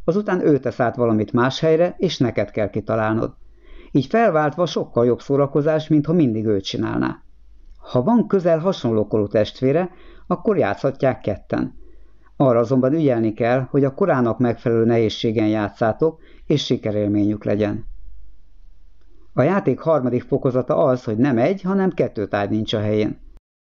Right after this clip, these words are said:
A negyedik fokozat nem az, hogy tovább növeljük a helyükről elmozdított tárgyak számát, hanem az, hogy egy tárgyat elforgatunk. Ebben az esetben tehát a tárgy a helyén marad, de láthatóan másként, mint eddig.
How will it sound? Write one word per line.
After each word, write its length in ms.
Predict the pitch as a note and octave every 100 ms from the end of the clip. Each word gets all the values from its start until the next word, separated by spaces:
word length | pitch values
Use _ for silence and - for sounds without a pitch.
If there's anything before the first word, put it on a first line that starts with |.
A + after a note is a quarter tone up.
| - -
A 120 | A#2
negyedik 440 | B2 D#3 D#3+ E3
fokozat 540 | - F3 F#3 E3 F3 F3
nem 200 | F3 C3+
az, 160 | A#2+
hogy 140 | A#2+ G#2+
tovább 340 | C3 A#2+ A#2
növeljük 460 | B2 A#2 A#2 A#2 A#2
a 60 |
helyükről 440 | A#2+ B2+ A#2+ A2+ A2+
elmozdított 680 | A#2+ A#2 A2 A2+ A2 G#2+
tárgyak 380 | - A2+ A2+ A2
számát, 520 | - A#2+ A#2+ C#3+ D#3+ - - -
hanem 300 | A#2+ A#2+ B2+
az, 280 | F#3 G3+ - - -
hogy 180 | B2+ -
egy 280 | D3+ D#3+ -
tárgyat 400 | B2 B2+ D3 D3+
elforgatunk. 880 | B2+ G#2 - A#2 - - - - - - - - - - -
Ebben 300 | - E3+ D3
az 120 | A#2
esetben 580 | D3 C#3+ A2+ A2+ B2+ D3
tehát 300 | A#2+ A2+ A2+
a 100 | A2
tárgy 280 | C#3 C#3+ C#3
a 40 |
helyén 360 | C3+ E3 B2+ G#2+
marad, 440 | A2 B2 C3+ -
de 160 | - A#2+
láthatóan 600 | B2+ E3+ F#3 F3 F3 E3
másként, 520 | D#3+ A2 - B2+ A#2+
mint 200 | B2+ A#2+
eddig. 420 | A#2+ G2+ G#2+ C#3